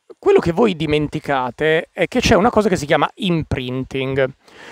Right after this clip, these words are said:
Cioè l'imprinting è il memorizzare nelle cellule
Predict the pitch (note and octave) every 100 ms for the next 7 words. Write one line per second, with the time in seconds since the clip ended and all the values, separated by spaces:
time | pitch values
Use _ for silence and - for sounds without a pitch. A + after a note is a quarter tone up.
0 | - - G3 G#3+ D#4 F#4 - B3 E3 C#3+
1 | - C#3+ C#3+ C#3+ - A#3+ F#3 C#3 A#2+ -
2 | _ _ - E3+ D#3 D#3 E3 E3+ F#3 F#3
3 | F#3+ F#3 C#3 D#3+ C4 C#3+ C3 C#3+ C#3+ D#3+
4 | - - _ _ _ _ _ - - -
5 | _ _ _ _ - D#3 D#3 D3+ - A3+
6 | E3 C3+ C3+ C3 B2+ B2+